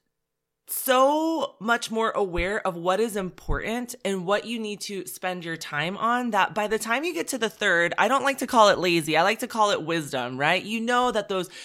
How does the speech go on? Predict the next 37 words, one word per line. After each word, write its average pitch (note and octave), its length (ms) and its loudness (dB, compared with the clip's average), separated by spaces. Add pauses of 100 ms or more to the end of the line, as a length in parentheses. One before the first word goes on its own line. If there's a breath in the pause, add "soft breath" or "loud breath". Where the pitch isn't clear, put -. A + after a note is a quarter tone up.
(420 loud breath)
milestones G3 840 4
that F#3 100 0
are F3+ 120 2
out E3+ 160 4
there, E3+ 180 0
that D#3 360 0
every G#3+ 340 2
baby F3+ 640 0
should E3+ 400 -2
crawl E3+ 320 4
at C#3 80 -4
this D#3 160 -6
time, D3 320 -2
every A3 420 0
kid F#3+ 540 -2
should F#3+ 180 -2
learn F3 240 -4
to F3 60 -4
tie E3+ 240 0
their E3 180 0
shoe F3+ 300 0
at D#3 160 2
this D3+ 140 -4
time, D#3 220 -4
every A3 300 -2
kid G3+ 300 -2
should G3 140 -6
learn F3+ 180 -2
to F3+ 60 -4
ride E3+ 300 0
their E3+ 140 2
bike G3 480 4
at E3 180 2
this E3 180 -6
time, D3 460 -4 (440)
really B3+ 280 2
becomes F3+ 580 0